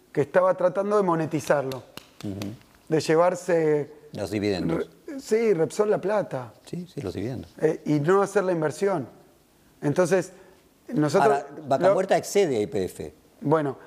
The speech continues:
Speaker 1: pero espera, eh, eh, el petróleo no convencional,
Speaker 2: Sí.
Speaker 1: que la revolución del petróleo no convencional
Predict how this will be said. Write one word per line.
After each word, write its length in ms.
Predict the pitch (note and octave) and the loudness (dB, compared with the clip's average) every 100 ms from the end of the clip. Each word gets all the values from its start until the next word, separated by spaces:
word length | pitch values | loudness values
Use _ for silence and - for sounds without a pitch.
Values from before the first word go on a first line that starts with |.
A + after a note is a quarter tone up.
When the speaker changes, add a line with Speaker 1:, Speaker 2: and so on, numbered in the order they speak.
| - - | -10 0
Speaker 1:
pero 160 | D#3 | 2
espera, 400 | D#3 E3+ D#3 B2 - - _ - | 2 2 0 -2 -16 -20 _ -6
eh, 340 | - G#3 - | -4 -6 -6
eh, 520 | - D#3 D3+ D3+ C#3+ - - _ _ _ _ - | 0 2 4 2 -2 -10 -20 _ _ _ _ -2
el 300 | F3 E3 E3 | 0 0 2
petróleo 520 | E3 D#3+ A#3 G#3 F3+ | 0 2 0 2 0
no 140 | F3+ | 0
convencional, 760 | E3+ D#3+ D3 D#3 D3 C#3+ C#3 F3 | 0 -2 -2 -2 0 0 -2 -6
Speaker 2:
Sí. 380 | - - F2+ B2+ - - | -14 -10 -8 -10 -12 -2
Speaker 1:
que 100 | D#3 | 0
la 140 | D3 | 2
revolución 580 | C#3+ D3 D3 D3 - G#3 | 2 2 0 0 0 2
del 120 | G3 | 2
petróleo 320 | D#3+ F3+ F3+ E3 | 0 0 0 0
no 120 | D#3+ | 0
convencional 640 | D#3 D3+ D#3 D3 C#3 | 0 -2 0 0 0